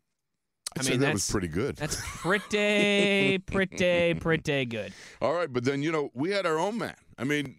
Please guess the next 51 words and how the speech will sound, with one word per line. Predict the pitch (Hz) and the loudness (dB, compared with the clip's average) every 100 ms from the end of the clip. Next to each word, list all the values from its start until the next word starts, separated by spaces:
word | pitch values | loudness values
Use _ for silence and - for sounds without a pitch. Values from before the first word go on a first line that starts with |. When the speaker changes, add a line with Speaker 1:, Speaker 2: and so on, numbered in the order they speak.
| _ 117 | _ -4
Speaker 2:
Mitch | 147 151 - | -2 -2 -4
Trubisky. | 156 143 170 - - - - _ _ _ _ - | -2 0 0 0 -4 -12 -20 _ _ _ _ -4
Hey, | 135 | -2
Trubes | 120 - 233 175 | 0 -2 -2 -2
came | 185 185 | 0 2
out | 180 170 | 2 2
there, | 175 170 | 0 -2
and, | 131 127 | -4 -4
uh, | - | -2
what, | 165 214 139 | 0 -2 -2
what | 135 139 202 | -4 0 0
a | 190 | 2
nice | 196 190 | 2 2
job. | 147 208 - 131 | 0 0 0 2
Nine | 143 202 | 2 4
of | 185 | 2
ten | 131 180 190 92 | 0 0 0 -2
on | 104 | -2
his | 117 107 | 0 -2
first | 147 170 165 - - - | -2 -2 -2 -6 -10 -2
ten | 156 160 | 0 0
throws. | - 151 135 95 | -2 0 0 0
Nine | 127 170 | 0 0
of | 147 | -2
ten, | - 156 139 - _ _ - | 0 0 0 -6 _ _ -4
right | 123 151 | 0 0
over | 156 143 | 0 0
a | |
hundred | 110 135 165 117 | 2 0 0 0
yards. | 117 151 - - - - - | 0 0 -2 -6 -10 -10 -6
Speaker 1:
Yep. | 127 - _ _ | -6 -6 _ _
Speaker 2:
Uh, | - 123 - | -2 0 0
I | - | 0
was | 190 180 | 0 0
impressed. | 151 139 160 202 - - - _ _ - | -2 -2 -2 -2 -6 -10 -12 _ _ -6
You | 135 | 0
know, | 160 | 0
he's | 165 135 | 2 0
pushing | - 196 202 156 | 0 -2 0 0
the | 156 | 0
ball | 143 165 165 | 2 0 2
down | 165 160 | 0 0
the | 143 | -2
field. | - 185 135 | -2 -4 -2
He | 165 | -2
was | 160 143 | 0 0
averaging | 170 160 139 127 123 | -2 -2 -2 0 0
in | |
the | 113 | -2
first | - 147 165 - | -2 -4 -2 -2
half | 139 135 | -2 -2